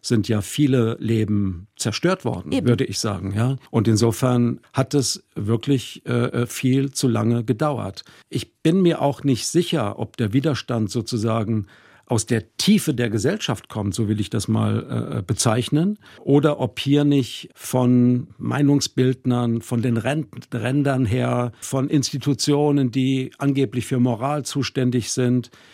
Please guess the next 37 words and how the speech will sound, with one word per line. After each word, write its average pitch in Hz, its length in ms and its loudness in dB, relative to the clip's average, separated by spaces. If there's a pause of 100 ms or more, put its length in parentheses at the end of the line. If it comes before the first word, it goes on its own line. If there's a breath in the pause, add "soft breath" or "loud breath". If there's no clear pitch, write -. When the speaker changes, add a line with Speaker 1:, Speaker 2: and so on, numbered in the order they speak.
(220 loud breath)
Speaker 1:
äh, 113 180 0
sozusagen 113 420 0
Bilder 139 320 2
aufgebaut 113 640 -4
werden 117 320 -2
und 113 160 -6
Bastionen 123 500 0
gehalten 117 480 -2
werden, 110 400 -2 (380 loud breath)
die 117 80 0
in 117 100 2
der 117 100 4
gesellschaftlichen 113 600 0
Realität 110 640 -2
schon 110 160 0
längst 110 520 -4
überwunden 127 580 2
sind. 98 280 -4 (280 loud breath)
Trotzdem 156 500 2
komme 156 220 2
ich 127 100 -2
noch 139 180 2
mal 131 420 0
auf - 120 -10
den 110 140 0
Kirchentag 135 680 -2
und, 113 380 -6
und 113 300 -2
diese 110 420 2 (520 loud breath)
äh, 98 100 -4
Provokation, 120 880 0
wie 156 60 2
ich 143 60 0
es - 120 -8
genannt 131 380 0
habe, 127 280 -2
zurück. 120 560 -4